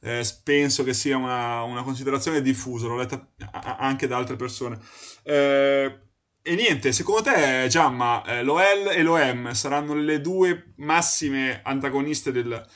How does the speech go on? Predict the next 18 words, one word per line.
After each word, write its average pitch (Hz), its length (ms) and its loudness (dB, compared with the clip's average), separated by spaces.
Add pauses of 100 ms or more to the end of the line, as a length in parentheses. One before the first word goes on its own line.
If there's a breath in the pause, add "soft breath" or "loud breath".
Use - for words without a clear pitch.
(180 soft breath)
del 135 220 4
P 151 120 2
S 139 120 0
G, 226 260 -4
o 156 140 0
ti 151 100 2
aspetti 143 420 2
dal 135 300 2
Monaco 120 400 -2
citato 156 640 2
e 143 120 0
dal 135 180 2
Lille, 151 400 0
che - 120 -12
citeremo, 175 720 0 (460 soft breath)
qualcosa 151 480 4
di 139 80 2
più? 117 260 -2